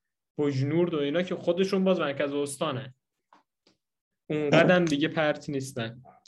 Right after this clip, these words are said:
Speaker 1: من دانشگاه رو که داشتم نگاه می‌کردم، من احتمال، اه... مثلاً چهل درصد، پنجاه درصد چیز قبول می‌شم، انزلی قبول می‌شم. چه دانشگاه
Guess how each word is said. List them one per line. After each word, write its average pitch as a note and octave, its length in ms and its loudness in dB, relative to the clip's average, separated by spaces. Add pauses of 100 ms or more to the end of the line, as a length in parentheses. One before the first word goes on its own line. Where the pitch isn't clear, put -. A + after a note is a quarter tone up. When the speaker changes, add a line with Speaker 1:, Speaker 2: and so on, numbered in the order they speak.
(920)
Speaker 1:
من G#3+ 300 4
دانشگاه F3 440 6
رو D4+ 80 2
که C4 80 2
داشتم F#3 280 4
نگاه F3 260 4
می‌کردم، F#3 440 2
من C4+ 100 4
احتمال، A#3 680 0 (1600)
اه... D#3+ 120 -2
مثلاً D#3+ 460 -8
چهل F3+ 400 2
درصد، D3 440 2
پنجاه C#3+ 360 0
درصد F#3+ 400 0
چیز F3 200 -4
قبول B2+ 300 -2
می‌شم، C3+ 560 -6 (560)
انزلی C#3 440 6
قبول B2+ 280 4
می‌شم. C3+ 600 -4 (280)
چه - 340 0
دانشگاه C#3+ 720 0